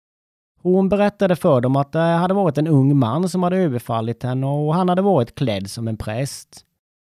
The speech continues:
Men Maria visste inte vem mannen var, det var ingen hon kände igen. Polisen bestämde sig då för att samla ihop alla präster i området för en så kallad line-up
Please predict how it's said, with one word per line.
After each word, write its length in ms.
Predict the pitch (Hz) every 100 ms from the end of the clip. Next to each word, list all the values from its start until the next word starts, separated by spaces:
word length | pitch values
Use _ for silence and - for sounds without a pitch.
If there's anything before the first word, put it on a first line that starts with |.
| _ 147
Men 320 | 170 180 185
Maria 440 | 190 196 214 165
visste 300 | 143 196 -
inte 160 | 139 123
vem 200 | 117 120
mannen 360 | 107 104 117
var, 320 | 117 110 143 165
det 100 | 175
var 160 | 185
ingen 260 | 220 170 120
hon 100 | 113
kände 320 | - 107 107
igen. 500 | 113 101 110 135 123 - _ _ _ _ _ _ _ 185
Polisen 600 | 214 233 170 - 117 107
bestämde 460 | 101 107 101 104
sig 160 | - 151
då 120 | 117
för 160 | - 123
att 140 | 135
samla 380 | - 175 202 202
ihop 240 | 143 - -
alla 360 | 208 196 202
präster 500 | - 214 185 - 135
i 100 | 113
området 600 | 139 147 117 101 104 117
för 80 | 147
en 100 | 156
så 160 | 190 180
kallad 340 | 202 160 123
line-up 720 | 127 107 92 98 113 143 -